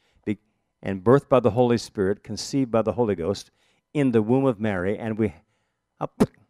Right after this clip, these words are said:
here we have Jesus. Well, that's Jesus if you're Greek and English. If you're Hebrew, it's what?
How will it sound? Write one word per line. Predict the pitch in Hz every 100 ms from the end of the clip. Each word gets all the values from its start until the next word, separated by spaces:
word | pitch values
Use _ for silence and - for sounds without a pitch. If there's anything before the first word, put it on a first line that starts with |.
| _ _
here | 113
we | 110 110
have | 98 98 87 92 _ _ _ _ _ _ _ _ _ _ _ 104
Jesus. | 90 113 95 80 98 - - _ _ _ _ _ _ _ _ _ _ _ _ _ _ _ _ _
Well, | - 107 113
that's | 113 110
Jesus | - 113 123 107 98
if | 90
you're | 92
Greek | 87 131 135
and | 87 78
English. | 76 80 92 117 - _ _ _ _ _ _ _ _ _ _ _ _ _ _ _
If | 104
you're | 104
Hebrew, | 101 139 104 104
it's | 98 95 - -
what? | 104 120